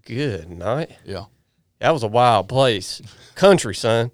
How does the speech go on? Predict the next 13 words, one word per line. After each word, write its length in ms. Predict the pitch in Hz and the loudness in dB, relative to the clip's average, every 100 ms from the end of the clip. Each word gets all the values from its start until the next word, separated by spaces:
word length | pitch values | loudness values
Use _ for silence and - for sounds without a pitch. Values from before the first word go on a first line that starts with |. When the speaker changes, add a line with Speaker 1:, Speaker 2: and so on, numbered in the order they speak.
| _ - | _ -20
Speaker 2:
Yeah. 220 | 95 - 131 | -20 -20 0
Speaker 1:
Well, 140 | 165 | 2
you, 280 | 202 330 302 | 6 8 8
uh, 100 | 214 | 6
so, 340 | - 247 220 190 | 4 4 4 0
so 200 | - 226 | 2 6
I 160 | 269 | 6
had 180 | 277 269 | 4 4
my 100 | 220 | 2
driver's 400 | 190 285 302 226 | 4 6 6 4
license, 440 | 214 214 208 214 - | 4 4 2 -2 2
so 240 | 185 180 | 4 4
I, 240 | 165 202 | 4 2